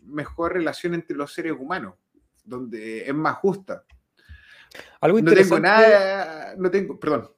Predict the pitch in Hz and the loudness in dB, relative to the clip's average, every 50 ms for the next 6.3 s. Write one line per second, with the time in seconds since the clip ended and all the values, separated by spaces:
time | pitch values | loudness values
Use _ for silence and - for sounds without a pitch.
0 | _ _ - 139 - 131 - - - _ _ - 156 175 185 - - 160 160 180 | _ _ -12 -10 -10 -10 -12 -14 -20 _ _ -8 -6 -6 -6 -4 -2 0 2 2
1 | 202 - - 160 156 139 - 156 160 160 - 202 196 190 180 165 156 147 139 135 | 2 2 0 0 0 0 -2 -6 -6 -4 -4 -2 -2 0 2 4 4 4 4 4
2 | 131 127 123 120 117 127 - _ _ _ _ _ _ _ _ _ _ _ _ _ | 2 0 -2 -4 -6 -10 -14 _ _ _ _ _ _ _ _ _ _ _ _ _
3 | _ - 135 127 123 117 117 117 - - 151 165 165 - _ 180 175 156 156 170 | _ -8 -6 -4 -2 -2 -2 -2 -2 0 0 0 0 0 _ 0 2 2 2 2
4 | 170 156 147 151 151 156 160 - - - - - 131 135 131 135 131 131 143 147 | 2 -2 -2 -2 -2 -2 -2 -4 -10 -18 -14 -8 -8 -6 -4 -4 -2 0 0 0
5 | 143 143 135 127 131 127 135 156 147 131 131 123 131 147 160 170 143 127 120 117 | 2 2 0 0 0 0 0 0 0 -2 -2 -2 0 0 0 0 -2 -4 -6 -6
6 | 113 110 113 - _ | -8 -10 -12 -16 _